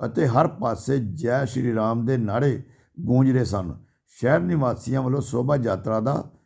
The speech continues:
ਜਗ੍ਹਾ ਜਗ੍ਹਾ 'ਤੇ ਫੁੱਲਾਂ ਦੀ ਵਰਖਾ ਕਰਕੇ ਭਾਰੀ ਆਤਿਸ਼ਬਾਜ਼ੀ ਵੀ ਕੀਤੀ ਗਈ ਸੀ, ਜਿਸ ਤੋਂ ਉਤਸ਼ਾਹਿਤ ਹੋ ਕੇ ਸ਼ੋਭਾ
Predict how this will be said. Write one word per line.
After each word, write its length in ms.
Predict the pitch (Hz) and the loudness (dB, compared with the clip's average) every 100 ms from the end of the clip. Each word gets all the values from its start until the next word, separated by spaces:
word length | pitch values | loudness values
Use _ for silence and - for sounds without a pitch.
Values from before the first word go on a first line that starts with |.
| _ _ _ | _ _ _
ਜਗ੍ਹਾ 260 | 98 143 170 | 0 2 2
ਜਗ੍ਹਾ 320 | 117 113 135 | 2 2 2
'ਤੇ 160 | 117 - - | 0 -4 -6
ਫੁੱਲਾਂ 260 | - 113 117 | -4 0 0
ਦੀ 100 | 139 | 0
ਵਰਖਾ 460 | 117 107 101 120 131 | 0 -2 -2 0 0
ਕਰਕੇ 360 | 120 98 95 | 0 -2 -2
ਭਾਰੀ 440 | 127 - 131 107 127 | -4 -2 0 0 -2
ਆਤਿਸ਼ਬਾਜ਼ੀ 720 | 110 107 120 - 120 117 117 | -4 -4 -4 -2 0 2 2
ਵੀ 320 | 127 156 - - _ _ | 2 2 -2 -10 _ _
ਕੀਤੀ 320 | - 110 120 117 | -4 0 2 2
ਗਈ 120 | 113 | 0
ਸੀ, 380 | 113 110 73 - _ _ _ _ | 0 -2 -2 -8 _ _ _ _
ਜਿਸ 280 | 110 151 139 | -2 0 2
ਤੋਂ 240 | 180 139 | 2 2
ਉਤਸ਼ਾਹਿਤ 680 | - 131 135 104 113 117 147 | -2 -6 -6 0 2 4 2
ਹੋ 200 | 151 127 | 0 0
ਕੇ 200 | 104 131 | -2 -4
ਸ਼ੋਭਾ 300 | 110 107 143 | -2 0 0